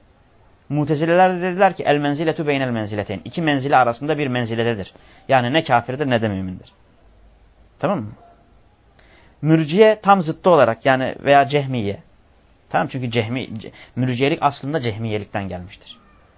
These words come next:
Ama sonradan fukahalık, mürciye vesaire o ayrı bir mevzu. Onlar ne dediler? Büyük günah işleyenlere dediler ki imanı tam kamil olandır.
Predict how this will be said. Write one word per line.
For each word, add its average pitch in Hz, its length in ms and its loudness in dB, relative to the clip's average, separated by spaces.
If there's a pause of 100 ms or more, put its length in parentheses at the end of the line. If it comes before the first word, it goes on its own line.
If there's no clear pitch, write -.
Ama 156 180 2
sonradan 156 300 2
fukahalık, 139 420 2
mürciye 139 340 -4
vesaire 165 300 -2
o 120 80 0
ayrı 113 220 0
bir 98 60 -6
mevzu. 95 300 -10 (1400)
Onlar 202 340 6
ne 170 120 2
dediler? 143 300 -2 (500)
Büyük 143 260 0
günah 135 220 0
işleyenlere 120 640 -4 (720)
dediler 156 340 4
ki 135 260 -6
imanı 139 520 2
tam 143 200 -2
kamil 110 320 -2
olandır. 92 440 -8